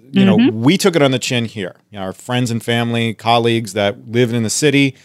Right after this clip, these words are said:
Speaker 1: we had this huge case fatality rate, right? And, and we took it on the chin, and all everybody had to do was just put the mask on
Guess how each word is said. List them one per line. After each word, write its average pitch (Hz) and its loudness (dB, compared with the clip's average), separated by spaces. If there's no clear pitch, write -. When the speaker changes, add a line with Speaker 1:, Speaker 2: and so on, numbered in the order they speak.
Speaker 1:
we 120 0
had 117 0
this - -4
huge 147 4
case 110 -2
fatality 87 -8
rate, 64 -20
right? 90 -12
And, 92 -12
and 101 -10
we 110 -4
took 123 -6
it 120 -2
on 117 -2
the 113 -4
chin, 104 -4
and 90 -10
all 127 0
everybody 131 2
had 120 2
to 110 -2
do 123 -4
was 101 -4
just - -10
put - -10
the 135 -6
mask 117 0
on 107 -2